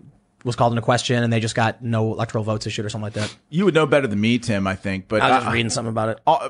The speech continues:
Speaker 2: my, my primary goal here is to protect the will of the people and to protect our Constitution and making sure that we don't pass unconstitutional laws. And look, I know a lot of people in the P A state legislature. Like, man, a lot of those,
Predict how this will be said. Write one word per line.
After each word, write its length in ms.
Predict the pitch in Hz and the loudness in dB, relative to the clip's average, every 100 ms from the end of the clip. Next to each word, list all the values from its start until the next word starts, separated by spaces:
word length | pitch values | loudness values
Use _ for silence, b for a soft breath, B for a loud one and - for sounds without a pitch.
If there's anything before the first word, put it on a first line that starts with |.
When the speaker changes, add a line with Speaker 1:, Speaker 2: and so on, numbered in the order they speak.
| 117 | -4
Speaker 2:
my, 300 | 147 160 180 | 2 2 4
my 180 | 156 139 | 4 2
primary 640 | - 165 160 147 139 113 | 2 2 4 4 4 2
goal 320 | 107 135 135 | 4 4 4
here 420 | 131 139 139 131 b b b b - | 4 4 4 0 b b b b 0
is 160 | 127 113 | 0 0
to 100 | 113 | -4
protect 320 | - 113 107 | -2 0 0
the 100 | 95 | 0
will 160 | 98 87 | 0 0
of 60 | |
the 60 | 85 | -2
people 420 | 98 90 67 - _ _ | -4 -4 -6 -12 _ _
and 80 | 104 | -6
to 80 | 101 | -4
protect 320 | - 131 113 | -2 0 0
our 80 | 98 | 0
Constitution 680 | 120 107 - - 113 - - B B B | 0 0 -2 -2 -2 -2 -12 B B B
and 160 | 113 123 | 0 2
making 320 | 160 143 120 | 2 0 -2
sure 340 | - 165 151 | 2 4 4
that 160 | 113 104 | 2 0
we 200 | 123 143 | -2 2
don't 280 | 131 143 - | 2 2 2
pass 320 | 117 120 - | 2 2 0
unconstitutional 920 | 113 113 117 110 107 113 123 - 156 | -2 0 0 -2 -4 -6 -6 -2 0
laws. 260 | 233 285 | 2 2
And 100 | 175 | 2
look, 260 | 240 269 - b b b b _ _ _ | 2 0 -6 b b b b _ _ _
I 80 | - | 0
know 160 | 254 254 | 2 4
a 20 | |
lot 200 | 208 240 | 4 2
of 60 | 220 | 0
people 280 | 214 170 | 0 2
in 60 | 143 | 0
the 80 | 131 | 0
P 160 | 143 | 0
A 100 | 139 | 0
state 240 | 131 113 104 | 0 -4 0
legislature. 640 | 123 185 - 95 80 - _ - | 0 0 -2 -2 -4 -12 _ -4
Like, 200 | 127 123 | -2 0
man, 180 | 156 107 | 0 2
a 60 | |
lot 260 | 127 165 185 | 2 2 2
of 60 | 151 | 4
those, 320 | 139 127 | 4 2